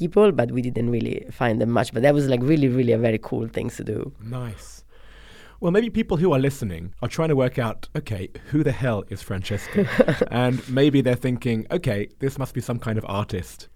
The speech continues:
Speaker 2: Is that what you are? Like, how do you define who you
Speaker 1: Mm,
Speaker 2: are?
Speaker 1: no, I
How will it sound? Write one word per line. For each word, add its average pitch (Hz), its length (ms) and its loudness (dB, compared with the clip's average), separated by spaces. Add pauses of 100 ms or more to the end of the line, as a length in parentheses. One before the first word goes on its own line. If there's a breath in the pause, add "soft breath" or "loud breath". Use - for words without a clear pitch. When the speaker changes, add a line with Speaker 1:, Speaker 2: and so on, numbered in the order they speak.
(140)
Speaker 2:
Is 143 140 4
that 170 180 4
what 202 160 0
you 208 180 2
are? 135 200 6
Like, 139 160 -2
how 156 180 4
do 156 80 0
you 156 60 2
define 120 420 2
who 92 100 2
you 156 200 0
Speaker 1:
Mm, - 100 0
Speaker 2:
are? - 160 -6
Speaker 1:
no, 131 320 0
I 127 200 -2